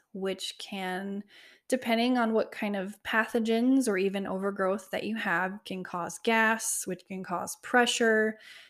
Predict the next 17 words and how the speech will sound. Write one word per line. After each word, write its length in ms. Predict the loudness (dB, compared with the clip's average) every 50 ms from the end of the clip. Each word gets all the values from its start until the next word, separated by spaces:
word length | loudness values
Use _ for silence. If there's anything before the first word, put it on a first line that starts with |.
| _ _
There's 220 | -8 -8 -6 -8
constipation, 1080 | -6 -4 -4 -4 -2 -4 -6 -6 -8 -10 4 6 8 8 8 6 4 2 2 2 4 4
which 200 | 2 0 0 -2
can 160 | -4 -4 -4
cause 340 | -4 -2 -2 -2 -2 -2 -4 -6
pressure. 640 | -2 0 0 0 0 -2 -2 0 0 0 0 -2 -4 -8 -16 -20 -20 -20 _ _ _ -6
Uh, 220 | -2 -2 0 0
specific 680 | -2 -2 -2 0 0 2 2 2 2 2 0 -2 -2 0
strains 580 | -2 -4 -2 -2 -2 0 0 0 0 0 0
like 180 | 0 0 0 0
Desulfo 680 | -2 -2 -2 0 2 2 2 2 0 0 -2 -2 0 2
Vibrio, 600 | 0 2 4 6 8 8 8 8 6 6 4 2
those 260 | 2 2 0 2 2
are 120 | 0 0 0
a 40 |
sulfur-producing 1080 | 0 0 0 2 2 2 0 0 -2 -4 -4 -2 -4 -2 0 0 0 0 -2 -4 -4 0
bacteria. 760 | 0 -2 -2 -2 -4 0 2 4 6 6 6 6 4 2